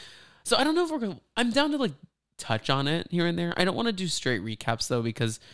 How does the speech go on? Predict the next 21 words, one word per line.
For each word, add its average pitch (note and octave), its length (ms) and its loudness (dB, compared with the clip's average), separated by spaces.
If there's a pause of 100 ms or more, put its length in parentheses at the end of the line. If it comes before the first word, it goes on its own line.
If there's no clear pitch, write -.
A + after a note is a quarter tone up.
(240)
there's C3+ 140 2
about C3 200 2
five A#2+ 240 2 (220)
thou-, A2 180 2 (220)
five C#3 800 -2
billion G#2+ 600 0 (1300)
Drag A2 260 -2
Race - 400 -6
chats - 400 -2
with A#2 120 -6
people A2+ 260 -8
that A2 120 -8
aren't - 160 -8
drag - 180 -14
queens. - 300 -14
So - 60 -18 (920)
that's F#3 220 2
my C3+ 60 4
thoughts - 280 -8
on A#2+ 100 -12
that. - 160 -14